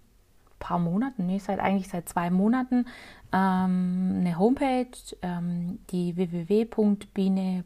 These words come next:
bloggt punkt d e, äh, in der ich meine Gedichte und auch, ähm, Texte veröffentliche.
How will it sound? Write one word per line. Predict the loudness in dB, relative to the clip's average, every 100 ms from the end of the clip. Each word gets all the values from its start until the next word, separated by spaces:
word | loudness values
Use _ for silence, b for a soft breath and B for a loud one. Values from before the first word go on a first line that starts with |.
| -4
bloggt | -2 -2 -6 -8
punkt | -2 0 -2 -10 -14
d | -6 -4 -2 -2 -2
e, | B B B B B B 0
äh, | 2 2 0 -2 -4 -2
in | 0
der | 0 0
ich | -2 -4
meine | -4 -6
Gedichte | -10 -2 -2 -2 -6 -4 -2 0
und | -2
auch, | -2 -6 -6
ähm, | -6 -6 -6 -8 -8
Texte | -8 -6 -6 -8
veröffentliche. | -6 -6 -6 -4 -4 -4 -8 -10